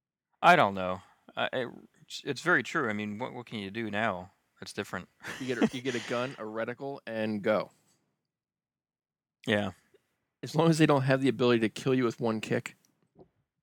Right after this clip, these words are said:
Speaker 1: Well, that's the thing. Like, they also mentioned Titanfall, and you know how in Titanfall there's the park-, parkour
Speaker 2: Yeah.
Speaker 1: stuff where you're, you're bouncing around, shit like that. And I feel like a lot of people expect that in every,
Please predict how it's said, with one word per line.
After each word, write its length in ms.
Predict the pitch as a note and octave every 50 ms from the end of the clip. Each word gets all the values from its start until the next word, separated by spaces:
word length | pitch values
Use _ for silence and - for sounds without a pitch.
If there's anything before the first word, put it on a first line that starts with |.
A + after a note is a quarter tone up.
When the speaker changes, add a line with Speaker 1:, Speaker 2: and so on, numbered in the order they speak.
| _ _ _ _ _ _ - - - - -
Speaker 1:
Well, 100 | E3+ E3+
that's 140 | E3+ E3+ -
the 100 | - D3+
thing. 300 | - - F#3+ G3 E3+ C3
Like, 180 | A#2 A2 - -
they 100 | C3+ C3+
also 260 | C3+ C#3 - - C3+
mentioned 560 | B2 B2 B2 B2 - B2+ A2+ A2 A2 G#2+ - - _ _ _ _ -
Titanfall, 680 | D3+ F3+ - - A2 - G2+ G2 G2 G2 G2 G2 G2
and 260 | G#2 G2+ G#2 G2+ G2+ A2
you 60 | A#2
know 100 | A2 G#2+
how 140 | A2 G#2+ G#2+
in 80 | G#2+
Titanfall 440 | G#2 B2+ B2 G2+ A2 - G#2+ G2+ G2
there's 200 | G2 F#2+ F#2+ -
the 120 | - G2+ -
park-, 280 | - G#2+ G#2 F#2+ - _ _ _ _
parkour 380 | - A2 G2 - - B2 B2 A#2
Speaker 2:
Yeah. 60 | B2+
Speaker 1:
stuff 240 | - G#2+ F#2+ F#2 -
where 100 | G#2+ G2+
you're, 180 | F#2+ F#2+ F#2 F#2
you're 100 | F#2+ F#2+
bouncing 360 | F#2+ G2+ G2 G2+ - - G#2+
around, 280 | G2 G2 G2+ G2+ G2+ G2
shit 120 | - - -
like 140 | F#2+ F#2+ -
that. 240 | A2+ G#2+ G2+ G2
And 140 | G2+ F#2+ F#2+ - - - - - - - -
I 80 | A#2+
feel 160 | A2+ - C3+ B2+
like 140 | A#2+ A2
a 40 | A#2 A2
lot 140 | A2 A2+
of 60 | A2 -
people 200 | A#2 A2 A2 G#2
expect 400 | G2 - - - A2+ G#2 - -
that 160 | A2 G2+ -
in 80 | G2 G2+
every, 400 | G2+ G2+ G#2 G2 G2 F#2+ G2